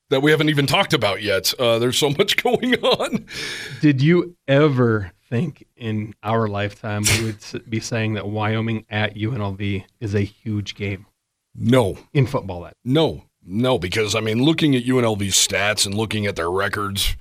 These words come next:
Speaker 1: they have not been, their last time they won eight games was in the year two thousand. The last time they won seven games, which is where they're at now, was in two thousand and thirteen. And there's been a hell of a lot of two-win, three-win, four-win seasons in between.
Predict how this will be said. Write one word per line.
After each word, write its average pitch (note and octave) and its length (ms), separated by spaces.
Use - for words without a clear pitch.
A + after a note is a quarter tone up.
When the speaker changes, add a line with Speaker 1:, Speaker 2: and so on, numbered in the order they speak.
Speaker 1:
they A2 260
have F#2 200
not G2+ 360
been, G2+ 440
their C#3+ 200
last F3+ 280
time C#3+ 200
they C3+ 100
won B2 220
eight A2+ 160
games G#2 320
was F#2 120
in G2+ 60
the G2+ 80
year F#2+ 160
two F#2+ 160
thousand. D#2 480
The A2+ 80
last C3 280
time C#3 300
they B2 100
won A2 220
seven F3+ 320
games, A2+ 280
which A2 180
is G#2 160
where A2+ 160
they're G#2 160
at G2+ 160
now, A2 300
was G2 240
in G2+ 100
two G#2+ 120
thousand F#2+ 300
and F#2+ 100
thirteen. F2 540
And F2+ 100
there's F#2+ 180
been G2 160
a F2 140
hell B2 220
of A#2+ 80
a - 40
lot B2 240
of F#2+ 140
two-win, D3 640
three-win, C#3 600
four-win C3 500
seasons B2+ 340
in B2 140
between. A2+ 480